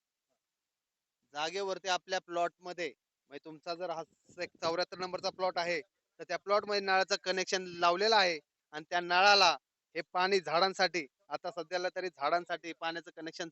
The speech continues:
चालू आहे. म्हणजे तुम्ही जर इथं बांधकाम जरी करायचं म्हणलं, तर तुम्हाला शंभर टक्के इथं पाणी भेटणार आहे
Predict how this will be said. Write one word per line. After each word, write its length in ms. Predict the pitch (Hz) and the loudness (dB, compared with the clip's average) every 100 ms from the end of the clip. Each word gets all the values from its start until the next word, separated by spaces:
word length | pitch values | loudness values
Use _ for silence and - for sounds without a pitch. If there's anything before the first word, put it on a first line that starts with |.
| - | -2
चालू 200 | 175 202 | 0 2
आहे. 220 | 180 147 _ _ _ | 2 0 _ _ _
म्हणजे 140 | 147 156 165 | -14 -14 -12
तुम्ही 200 | 170 180 | -10 -8
जर 120 | 180 | -6
इथं 160 | 170 170 | -8 -8
बांधकाम 340 | 165 170 180 | -10 -10 -12
जरी 140 | 180 180 | -10 -8
करायचं 360 | 175 170 180 | -8 -8 -8
म्हणलं, 320 | 170 170 165 143 _ _ _ | -12 -8 -8 -8 _ _ _
तर 60 | |
तुम्हाला 320 | 147 165 170 165 | -20 -10 -8 -8
शंभर 200 | 165 170 | -10 -12
टक्के 220 | 165 165 | -12 -12
इथं 180 | 156 160 - | -12 -12 -8
पाणी 220 | 156 165 | -6 -6
भेटणार 400 | 139 131 175 175 | -10 -12 -8 -4
आहे 180 | 156 | -4